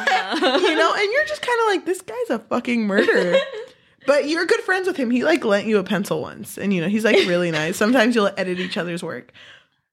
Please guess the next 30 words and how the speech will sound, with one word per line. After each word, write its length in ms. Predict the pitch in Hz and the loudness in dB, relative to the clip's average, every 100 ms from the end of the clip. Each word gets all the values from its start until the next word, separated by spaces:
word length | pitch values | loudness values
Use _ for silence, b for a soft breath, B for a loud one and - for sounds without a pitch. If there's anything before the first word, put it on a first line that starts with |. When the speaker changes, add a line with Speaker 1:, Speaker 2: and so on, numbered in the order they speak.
| _ _ _ _ | _ _ _ _
Speaker 1:
Uh-huh. 320 | 208 190 180 254 - | -16 -14 -14 -12 -4
Speaker 2:
How 240 | 285 349 | 0 4
would 160 | 453 427 | 2 2
you 120 | 370 | 0
feel 280 | 359 262 254 | 2 2 4
about 220 | 220 - | 2 0
someone 280 | 226 220 208 | 0 0 2
you 320 | 208 233 233 | 2 4 4
knew 200 | 226 220 | 2 0
personally? 800 | 214 196 196 - 165 156 143 - _ _ _ _ _ _ _ _ _ | 0 0 0 -2 -8 -8 -14 -18 _ _ _ _ _ _ _ _ _
Probably 460 | - 480 480 427 403 | 2 2 4 2 2
close 400 | - 247 262 - | 2 0 -2 -10
t-, 120 | - _ | -16 _
to. 300 | - 147 90 _ | -4 -4 -6 _
You're 160 | 262 | -6
close 300 | 262 240 208 - | 0 0 0 -4
to. 200 | - - _ - | -12 -14 _ -18
Speaker 1:
Mm. 400 | 185 175 135 160 | -14 -14 -12 0
Speaker 2:
Not 160 | 254 | 0
close 240 | - 277 269 | 4 2 4
enough 180 | 254 247 | 0 2
for 80 | |
him 240 | 214 214 214 | 0 0 -2
to, 120 | 202 | -2
like, 260 | 170 123 - | -4 -4 -8
you 60 | |
know. 200 | 180 82 - - - _ - - 185 - | -8 -10 -16 -16 -18 _ -8 -8 -16 -10
Speaker 1:
Tell 440 | - - 175 202 | -10 -8 -8 -6
me. 280 | 202 - 196 | -8 -6 -2
Speaker 2:
Yeah. 280 | 175 - | -2 -2